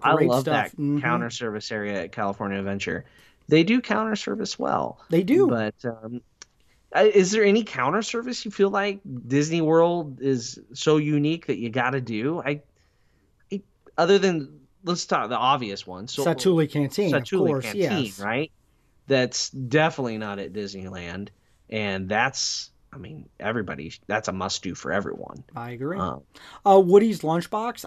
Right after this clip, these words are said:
Speaker 2: I like it. My wife loves it. Uh,
Speaker 1: It's
Speaker 2: I, I think
Speaker 1: outdoors.
Speaker 2: it's
Speaker 1: I can't
Speaker 2: unique.
Speaker 1: stand
Speaker 2: I,
Speaker 1: it.
Speaker 2: it's okay. It's still a unique one if you like Toy Story.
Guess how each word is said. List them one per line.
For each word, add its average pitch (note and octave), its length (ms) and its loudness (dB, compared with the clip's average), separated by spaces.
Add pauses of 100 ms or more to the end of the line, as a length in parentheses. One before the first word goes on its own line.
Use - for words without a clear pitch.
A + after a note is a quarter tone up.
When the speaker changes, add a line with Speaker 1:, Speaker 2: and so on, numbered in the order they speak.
Speaker 2:
I D#3+ 240 4
like D#3 360 0
it. G3 240 -2
My D3 140 -2
wife E3 400 0
loves D3 340 -2
it. D#3+ 320 -4
Uh, C3+ 380 -6
Speaker 1:
It's D3+ 180 -6
Speaker 2:
I, - 120 2
I F3 40 4
think G3+ 200 -2
Speaker 1:
outdoors. G3 120 -4
Speaker 2:
it's E3+ 100 -2
Speaker 1:
I E3 40 2
can't D#3 140 0
Speaker 2:
unique. F#3+ 220 0
Speaker 1:
stand F#3+ 160 -4 (160)
Speaker 2:
I, - 40 -12
Speaker 1:
it. E3 80 -6
Speaker 2:
it's C#3 180 -6
okay. F3 420 2
It's E3 160 -6
still F3+ 220 -2
a E3+ 40 2
unique D#3 440 -2
one E3 160 -2
if E3+ 140 -8
you D#3 80 -4
like D3+ 180 -4
Toy D3 220 -4
Story. D3+ 540 -6